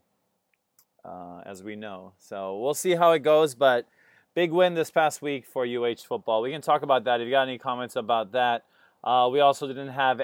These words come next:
any fans in the stands, so, or did we? Because I may or may not have come across a video sent to me by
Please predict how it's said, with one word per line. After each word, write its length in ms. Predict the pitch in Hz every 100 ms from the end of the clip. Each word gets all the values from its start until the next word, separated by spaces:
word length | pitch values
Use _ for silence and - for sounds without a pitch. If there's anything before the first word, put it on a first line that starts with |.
| -
any 280 | 165 165 156
fans 400 | - 151 151 135
in 80 |
the 60 | 131
stands, 600 | - - 147 135 123 123
so, 460 | - 123 117 110 - _ _ _ _ _ _ _ -
or 140 | 110
did 280 | 98 143 175
we? 340 | 143 101 - _ _ _ _ _ _ _ _ _ _ _ _ _ _ _ -
Because 880 | 120 - 147 165 120 113 117 - - _ _ _ _ _ _ _ _ _ _
I 140 | - 127
may 220 | 131 180
or 80 | 180
may 180 | 143 135
not 220 | 139 147
have 160 | 131
come 180 | - 123
across 720 | 123 - 135 120 113 - - _ _ _ _ _ _ _
a 100 | -
video 880 | 117 120 147 143 135 123 117 120 120 123 _ _ _ _ _ _ _ _ _
sent 300 | - 135 123
to 100 | 135
me 220 | 123 117
by 600 | 104 113 107 107 107 107